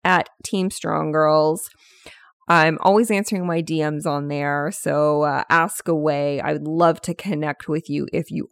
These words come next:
are a fitness coach, um, you know, and need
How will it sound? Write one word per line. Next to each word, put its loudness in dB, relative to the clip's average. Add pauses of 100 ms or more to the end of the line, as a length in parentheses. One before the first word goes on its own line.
(120)
are 0
a -2
fitness -2
coach, 0 (560)
um, -2
you -2
know, 2
and -6 (140)
need -4